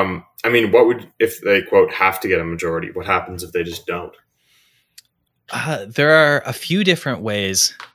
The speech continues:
Speaker 2: of figuring that out. I mean, one of the most common is probably the alternative vote and how they do the ranking there, um, which is typically that, um, if,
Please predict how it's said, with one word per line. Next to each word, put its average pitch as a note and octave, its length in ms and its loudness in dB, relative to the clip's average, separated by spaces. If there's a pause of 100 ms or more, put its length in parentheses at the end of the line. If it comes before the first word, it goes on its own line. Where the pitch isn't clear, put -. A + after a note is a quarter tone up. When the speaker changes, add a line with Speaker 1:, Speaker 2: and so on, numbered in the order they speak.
Speaker 2:
of F#2 480 -2 (160)
figuring F#2 520 -6
that F2 220 -4
out. - 220 -8
I G#2+ 100 -6
mean, G#2+ 360 -2 (1400)
one B2 200 -2
of A2+ 140 -2
the A2 80 -4
most A2+ 320 -2
common F2+ 360 -6
is F#2 120 -10
probably F#2+ 440 -8 (200)
the F2 380 -10 (100)
alternative G#2 600 -6
vote A2+ 260 -4
and G2+ 120 -12
how G2 140 -6
they F#2+ 140 -4
do F#2 320 -10 (220)
the G2 100 -8
ranking F2+ 540 -8
there, F#2 440 -6 (380)
um, F2+ 380 -10
which G#2 200 -10
is G2+ 140 -4
typically F#2+ 680 -6 (320)
that, E2+ 420 -6 (280)
um, F2 440 -14 (340)
if, A2+ 400 -6